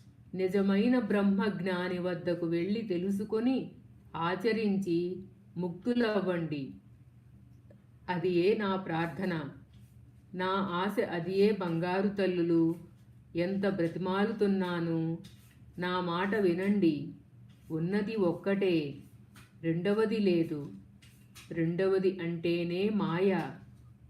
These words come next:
నేనే అంతా, అంతా నేనే. సత్సంగము ద్వారా ఎప్పటికప్పుడు ఆత్మగా ఉండటానికి అవకాశము ఉంటుంది. మాయతో ఉండటము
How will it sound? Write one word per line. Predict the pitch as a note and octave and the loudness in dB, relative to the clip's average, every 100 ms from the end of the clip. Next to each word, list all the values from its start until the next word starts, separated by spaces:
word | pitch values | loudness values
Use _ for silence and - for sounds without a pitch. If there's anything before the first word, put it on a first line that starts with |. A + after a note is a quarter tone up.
| - - | -18 -6
నేనే | F3 F#3 G3 G3+ A#3 A#3 | -2 0 2 4 2 -2
అంతా, | E3+ E3+ F3+ G3 F3+ D#3+ - - - - - - | -2 -4 -2 0 0 -2 -8 -18 -20 -20 -20 -14
అంతా | D#3 F3+ F#3+ - D#3+ E3+ G#3 G3+ | -6 -4 -4 -4 -2 0 0 0
నేనే. | F3+ G3+ G3+ F3 C#3 - - - - - - - - - - | 0 2 2 2 -2 -10 -18 -20 -20 -20 -20 -20 -20 -20 -10
సత్సంగము | E3+ E3 - G#3 G#3 G#3+ G#3+ G3+ | -6 -6 -4 -2 0 0 2 0
ద్వారా | F3 F3 E3+ E3+ G3 A3 F3+ - - - - | 0 0 0 0 -2 -2 -4 -6 -16 -20 -6
ఎప్పటికప్పుడు | E3+ E3 - A#3+ A#3+ G3+ G3 G3 F3 E3 D#3+ D#3+ F3 - - - - | -4 -4 -2 -2 -2 -2 -2 0 0 2 2 0 -4 -12 -20 -20 -6
ఆత్మగా | D3+ E3 G3 G#3+ G#3+ G#3+ A3+ | -2 -2 -2 -4 -2 0 2
ఉండటానికి | A3 F3+ F3+ E3+ E3+ E3 E3 E3 F3 F3 E3 G3 - - - - | 2 2 0 -2 -2 -2 -2 -2 -4 -2 -2 -4 -16 -20 -20 -6
అవకాశము | E3 F#3 F#3 F#3 G3+ G3+ A3 A3 | -2 0 0 0 0 0 0 2
ఉంటుంది. | F#3+ F3 E3 D#3 D3+ C#3 - - - - - - - - - - - - - - - - - - - E3 | 2 0 -2 -4 -4 -6 -8 -18 -20 -20 -20 -20 -20 -20 -20 -20 -20 -20 -20 -20 -20 -20 -20 -20 -18 -8
మాయతో | E3 E3+ F#3+ F#3+ F#3+ F#3+ | -6 -2 -2 -2 -2 -2
ఉండటము | F#3 F#3 F#3 F#3+ A#3+ A#3+ G#3 E3+ | -2 -2 -4 -4 -2 -4 -4 -8